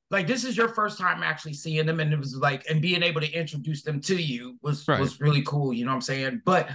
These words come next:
Speaker 1: also the fact that I just not, here, and here's the cool thing. We both disagree.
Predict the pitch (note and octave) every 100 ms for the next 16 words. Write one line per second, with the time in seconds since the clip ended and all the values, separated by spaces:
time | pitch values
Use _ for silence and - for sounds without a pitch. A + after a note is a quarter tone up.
0 | - - D#4 - A3+ G3+ F#3+ - - -
1 | - D#3 A3 G#3+ F#3 D3+ F3+ D#3+ D3 -
2 | _ _ _ _ - - - F#5+ C#5+ A#3+
3 | D#3+ A#3+ - G#3 G#3 - - - - _
4 | _ _ - D4+ - B3 A#3+ A3 A3+ A3+
5 | A#3+ A3+ A3+ C#4+ F#3 C#3+ _ _ _ _
6 | _ _ - F3+ A#3 G3 A3+ E3+ D3 G3+
7 | - E3 F#3+ G3 -